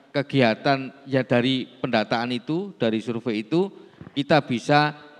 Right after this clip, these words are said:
merubah pola, eh, perilaku menjadi perilaku hidup bersih dan sehat. Terutama adalah kalau kita bisa mulai dari preventif, promotif, kuratif, dan rehabilitatif di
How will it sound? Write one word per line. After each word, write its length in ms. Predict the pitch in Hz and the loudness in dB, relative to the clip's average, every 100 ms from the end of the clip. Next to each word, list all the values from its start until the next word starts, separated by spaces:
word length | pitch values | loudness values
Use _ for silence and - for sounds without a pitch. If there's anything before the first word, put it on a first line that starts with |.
| - | -6
merubah 560 | 143 160 160 151 139 | 0 2 4 4 2
pola, 640 | - 147 147 143 151 - - | 0 0 2 2 0 -10 -12
eh, 420 | - 131 131 131 127 | -4 0 2 2 0
perilaku 480 | 143 143 127 117 165 | 2 4 4 2 -2
menjadi 320 | 151 123 131 | -2 -2 -2
perilaku 560 | 123 131 120 110 139 143 123 | 0 2 2 2 0 0 0
hidup 240 | - 127 | 2 0
bersih 240 | - 98 123 | -2 -4 0
dan 240 | 107 101 | 2 2
sehat. 480 | 113 98 95 90 - | 2 2 2 -2 -6
Terutama 640 | 127 120 127 135 170 190 - - - | -4 0 0 4 6 4 0 -14 -16
adalah 480 | - 120 120 127 147 | -8 -4 0 2 2
kalau 160 | 139 135 | 2 -2
kita 320 | 143 151 147 | -2 0 0
bisa 400 | 120 107 139 139 139 - - - | 0 2 4 4 0 -16 -20 -6
mulai 320 | 135 135 135 | -2 2 2
dari 240 | 127 113 113 | 2 0 2
preventif, 720 | 120 120 147 151 151 147 143 | 2 4 2 2 0 -2 0
promotif, 800 | 131 127 139 143 147 147 147 - | 2 2 4 0 2 0 0 -2
kuratif, 480 | 123 120 120 147 - | 0 0 0 -2 0
dan 160 | 110 | -2
rehabilitatif 800 | 107 107 98 107 110 107 110 151 | 0 0 0 -2 -4 -4 -6 -4
di 140 | 143 | 0